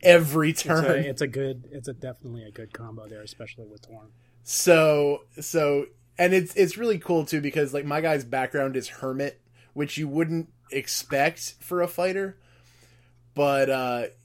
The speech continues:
Speaker 1: it, it really works out cool because we're doing the whole Tiamat plot line, 'cause we're all
Speaker 2: Oh.
Speaker 1: adults, and, and the guy who's running the game doesn't have time to create stuff on the fly.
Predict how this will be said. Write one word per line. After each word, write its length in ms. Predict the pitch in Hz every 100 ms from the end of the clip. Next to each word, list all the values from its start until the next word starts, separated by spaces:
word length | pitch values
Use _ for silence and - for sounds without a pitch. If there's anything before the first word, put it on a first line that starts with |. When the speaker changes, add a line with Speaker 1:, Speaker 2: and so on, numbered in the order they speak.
| _ _ 139
Speaker 1:
it, 200 | 156 151
it 260 | 160 156 151
really 240 | 175 196
works 240 | 185 160
out 180 | 160 139
cool 140 | - 170
because 200 | 143 147
we're 100 | 147
doing 200 | 160 180
the 60 | 151
whole 120 | 151
Tiamat 640 | - - 160 160 151 151 - -
plot 340 | 156 156 -
line, 320 | 165 170 175 170 _ _ _ _ _
'cause 280 | - 143 127
we're 160 | 131 135
all 160 | 135
Speaker 2:
Oh. 40 | 139
Speaker 1:
adults, 480 | 113 131 127 113 131
and, 220 | 127 123
and 180 | 123 123
the 60 | 120
guy 200 | 127 131
who's 220 | 131 113
running 260 | 123 127 127
the 40 |
game 180 | 120 127
doesn't 200 | 120 120
have 120 | 120
time 180 | 120 123
to 140 | 120 110 _ _
create 460 | - 127 120 120 - _ -
stuff 320 | - 135 127
on 160 | 120 120
the 60 |
fly. 460 | 107 113 117 123 139